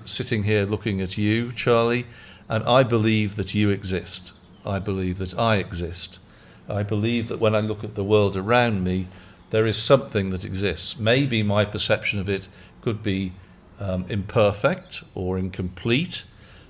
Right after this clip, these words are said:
um, or maybe even distorted in some ways, because I'm relying on my senses and I'm relying on my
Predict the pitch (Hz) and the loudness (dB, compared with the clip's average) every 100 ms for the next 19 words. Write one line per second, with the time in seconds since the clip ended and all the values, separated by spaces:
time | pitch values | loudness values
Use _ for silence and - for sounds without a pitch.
0 | - 95 92 92 95 - 104 104 104 101 | -10 -6 -4 -4 -4 -4 0 0 0 -4
1 | - 107 110 107 110 117 113 117 - 185 | -6 -2 0 0 0 0 0 2 4 6
2 | 233 165 90 87 90 - 95 90 87 - | 4 2 -2 -4 -4 -2 -2 -2 -4 -8
3 | - - 120 107 104 104 101 104 104 127 | -12 -12 -12 -6 -2 0 2 4 6 6
4 | 127 104 95 98 95 - 95 90 - 135 | 4 2 2 0 2 2 2 0 0 -2
5 | 107 98 95 95 101 104 113 107 98 98 | 0 -2 0 -2 2 2 4 2 -2 0
6 | 98 98 | 2 2